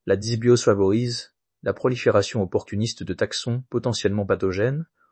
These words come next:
ou pro-inflammatoires, notamment au sein de la famille des Enterobacteriaceae. Sur le plan fonctionnel, cette perturbation altère profondément le métabolome luminal,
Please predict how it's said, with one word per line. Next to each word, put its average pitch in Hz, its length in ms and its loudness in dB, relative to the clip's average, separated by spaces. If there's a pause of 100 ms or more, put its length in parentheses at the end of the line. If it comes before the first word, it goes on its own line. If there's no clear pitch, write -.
(160)
ou 104 120 -4
pro-inflammatoires, 117 1080 0
notamment 104 440 0
au 87 40 -4
sein 120 200 -4
de 107 80 0
la 92 80 0
famille 107 340 -4
des 92 160 -4
Enterobacteriaceae. 95 960 -4 (880)
Sur 95 220 -2
le 95 100 -2
plan 107 180 0
fonctionnel, 107 720 -2 (380)
cette - 240 -6
perturbation 117 580 2
altère 107 420 2
profondément 123 680 0
le 107 80 2
métabolome 113 500 4
luminal, 92 540 -4